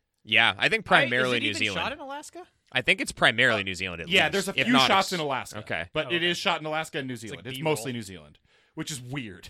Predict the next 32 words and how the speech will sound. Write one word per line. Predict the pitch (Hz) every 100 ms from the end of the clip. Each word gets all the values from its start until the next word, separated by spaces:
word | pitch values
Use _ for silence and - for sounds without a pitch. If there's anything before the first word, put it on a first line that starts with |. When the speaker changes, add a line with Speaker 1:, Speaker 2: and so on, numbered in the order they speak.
| _ _
Speaker 3:
<laughs> | _
'cause | - 147
Speaker 2:
Well, | 220
Speaker 3:
there's | 190
Speaker 2:
and | 170
yeah, | 170 143
and |
Speaker 3:
nowhere | 160 156 139
Speaker 2:
all |
the, |
Speaker 3:
that's | 135
Speaker 2:
all | 147
the | 156
Speaker 3:
snowy | 143
or |
Speaker 2:
actors | 151 147
and | 131
Speaker 3:
cold | 120
in |
New |
Speaker 2:
actresses | 135 127 135
are |
Speaker 3:
Zealand. | 120 120
Speaker 2:
Australian | - 120 117
Speaker 1:
That's | 220 -
Speaker 2:
and |
Speaker 1:
not | 135 110
Speaker 2:
New |
Speaker 1:
true | 127 127
at | 160
all. | 143
Speaker 2:
Zealandic. | 90